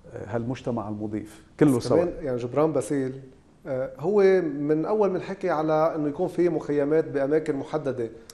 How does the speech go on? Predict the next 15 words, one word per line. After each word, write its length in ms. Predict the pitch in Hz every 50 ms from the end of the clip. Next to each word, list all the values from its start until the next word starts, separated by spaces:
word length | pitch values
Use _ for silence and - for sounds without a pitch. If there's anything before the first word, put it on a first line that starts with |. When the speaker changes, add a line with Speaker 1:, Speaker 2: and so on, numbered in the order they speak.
| - 120
Speaker 1:
أماكن 180 | 127 131 -
Speaker 2:
آه، 100 | 147 139
Speaker 1:
مح- 80 | - 156
Speaker 2:
لتنظيمها، 560 | 151 151 156 156 147 147 170 170 165 147 151
آه، 360 | 151 147 - 190 196 185 -
يعني 260 | 170 151 143 143 143
كوضع 380 | 143 143 151 156 160 175 175 170
بيضبط 420 | 156 175 185 165 160 170 165 170
أفضل 280 | 190 160 160 160 160 156
من 60 | 151
الوضع 260 | 151 147 156 156 156
الحالي. 260 | 139 123 - - 147 139
Speaker 1:
إذا، 180 | 120 131 139
إذا 420 | 139 151 151 147 123 113 135 139 180
أنت، 180 | 175 180 -